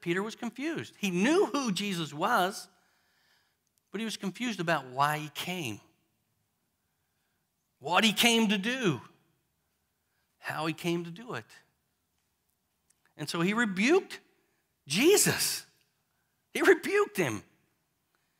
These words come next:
One minute Jesus says, "Blessed are you, Peter. You're speaking the words of God." And the next minute he says, "Cursed are you, Satan.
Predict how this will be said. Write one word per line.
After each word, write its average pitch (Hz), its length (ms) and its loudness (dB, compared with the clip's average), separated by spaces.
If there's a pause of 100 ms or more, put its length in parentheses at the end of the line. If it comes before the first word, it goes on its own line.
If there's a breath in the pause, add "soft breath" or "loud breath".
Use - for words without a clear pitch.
(1120)
One 214 260 4
minute 240 180 6
Jesus 226 320 2
says, 202 160 2
"Blessed 196 440 6
are 208 100 6
you, 190 160 0
Peter. 208 580 2 (320)
You're - 60 -14
speaking 220 320 -2
the 165 80 4
words 170 260 0
of 131 140 -4
God." 202 240 2
And 180 80 2
the 160 60 2
next 190 200 -2
minute 185 140 -2
he 156 60 0
says, 151 340 -6
"Cursed 220 400 -8
are 127 100 -4
you, 113 240 -8 (800)
Satan. 180 640 0